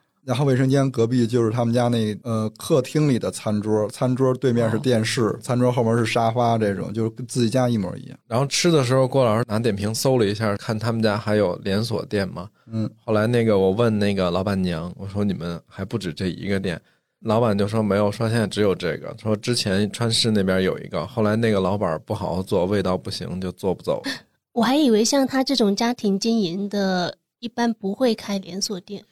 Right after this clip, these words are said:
Speaker 3: 我觉得有可能是之前有人用他招牌加盟或者干嘛。
Speaker 4: 哦，
Speaker 3: 对，
Speaker 4: 可能从他那学。
Speaker 3: 但是他就说他那儿味道做得不行，他就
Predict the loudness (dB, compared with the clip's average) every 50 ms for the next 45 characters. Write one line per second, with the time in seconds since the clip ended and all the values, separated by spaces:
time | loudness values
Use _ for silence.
0 | _ _ _ _ -6 -2 0 2 4 4 4 4 2 2 2 2 2 2 2 0
1 | -2 -6 -6 -4 -2 0 2 2 4 4 4 4 2 0 -2 -4 -6 _ -6 -2
2 | 0 0 0 0 -2 -4 -6 -2 0 0 0 0 0 -2 -2 -2 -2 -4 -2 -2
3 | 0 0 2 0 0 -2 -2 -4 -4 -4 -2 -2 -2 -2 -4 -8 _ -6 -4 -4
4 | -4 -6 -8 -10 -16 -10 -6 -4 -2 -2 -2 -4 -6 -10 -12 -16 -18 _ _ _
5 | _ _ -2 0 2 2 4 4 2 2 4 2 4 4 4 4 4 4 4 4
6 | 4 4 4 2 2 2 2 2 2 2 2 0 -4 -12 -8 -2 0 2 2 4
7 | 2 0 0 0 0 0 0 0 -4 -4 -6 -4 -4 -4 -4 -4 -6 -6 -6 -4
8 | -4 -4 -4